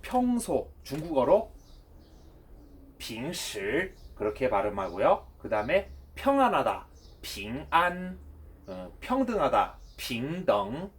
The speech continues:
그 다음 평균적인, 빙준.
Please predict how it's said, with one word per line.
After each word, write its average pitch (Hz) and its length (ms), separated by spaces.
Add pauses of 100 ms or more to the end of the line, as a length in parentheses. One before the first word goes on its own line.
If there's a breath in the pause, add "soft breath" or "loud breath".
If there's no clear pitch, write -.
(400)
그 - 120
다음 107 280
평균적인, 208 960 (320)
빙준. 170 1000